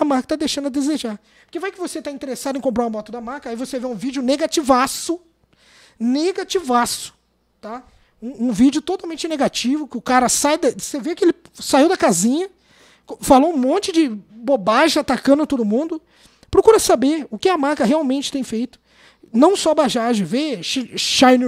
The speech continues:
Ray, entendeu? Vê também aí, é, Hauju,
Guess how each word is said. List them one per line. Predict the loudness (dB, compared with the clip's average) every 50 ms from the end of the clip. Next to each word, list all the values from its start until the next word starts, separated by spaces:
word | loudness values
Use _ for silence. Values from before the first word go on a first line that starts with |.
| -2 0
Ray, | 0 0 0 0 -2 -4 -6 -10 _ _ _ _ _
entendeu? | -10 -4 -4 -4 -4 -4 -8 -18 -20 -18 -6
Vê | 0 2 2 4
também | 4 2 2 4 4 4 4
aí, | 4 4 4 6 6
é, | 6 6 4 2 2
Hauju, | 2 2 2 2 2 6 6 8 8 8 6 2 0